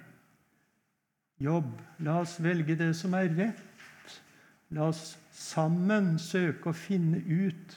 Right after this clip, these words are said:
det som er godt. Og dermed så ligger det noe i dette her. Altså,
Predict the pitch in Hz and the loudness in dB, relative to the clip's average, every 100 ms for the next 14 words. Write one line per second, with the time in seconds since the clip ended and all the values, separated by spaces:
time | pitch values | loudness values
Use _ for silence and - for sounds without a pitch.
0 | - 151 147 170 180 160 - 220 - - | -6 -4 -2 0 0 0 2 2 0 -20
1 | - - - - - - 175 151 151 165 | -14 -12 -10 -12 -14 -4 2 6 6 6
2 | 165 208 185 143 139 127 170 180 196 196 | 4 2 2 2 0 2 4 6 6 4
3 | 160 180 190 170 190 160 185 196 165 151 | 4 2 2 2 2 6 6 6 4 0
4 | - 175 165 | 0 2 2